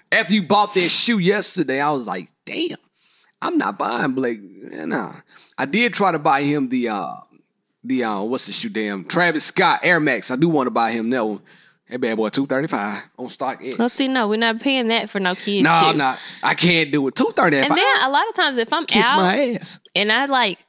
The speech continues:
Speaker 2: see a kid's shoe, if I'm out or if I'm online or whatever, if I see a kid's shoe that's marked down, um, I'll buy it and he'll just grow into it. So, like, right now he's wearing a pair of Nike Cortez.
Speaker 1: Yes,
Speaker 2: I bought
Speaker 1: yes.
Speaker 2: those Nike Cortez.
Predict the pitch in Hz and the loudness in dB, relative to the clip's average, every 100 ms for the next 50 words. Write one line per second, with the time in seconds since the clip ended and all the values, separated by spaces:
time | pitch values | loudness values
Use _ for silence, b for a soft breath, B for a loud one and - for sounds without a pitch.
0 | - - - 233 233 240 240 - 233 247 | -14 -14 -4 0 2 0 -2 0 0 0
1 | - - 254 269 220 220 214 208 214 190 | -2 -2 -2 0 -2 -2 -2 0 2 2
2 | 190 190 196 196 196 190 175 196 196 175 | 0 2 2 2 2 2 2 0 0 0
3 | 180 254 - 233 - 233 226 240 214 202 | 0 -2 0 -2 0 0 0 0 0 0
4 | 196 190 214 214 196 214 247 247 - B | 0 2 2 0 0 0 0 -2 -6 B
5 | B B B - 185 185 180 170 160 - | B B B -2 2 2 2 0 -4 -8
6 | - 202 196 180 190 180 151 - _ - | 0 2 2 2 2 2 -2 -4 _ -6
7 | 185 185 196 208 185 175 170 170 175 175 | -2 0 0 0 0 -2 0 0 0 -4
8 | - 113 - - 196 185 170 - - 170 | -4 -6 -6 -4 0 0 0 -6 -2 0
9 | 180 196 214 233 240 208 196 185 175 170 | 2 2 2 0 0 0 2 2 0 -2
10 | - - 175 170 180 185 175 - 170 - | -2 0 0 2 0 0 -2 -2 -2 0
11 | 175 127 - - - 143 117 - - 202 | 0 -2 -4 -4 2 2 2 -2 0 2
12 | 214 208 - 214 226 220 180 190 190 185 | 4 4 4 2 2 2 0 0 -2 0
13 | 180 220 208 190 | 2 2 2 -2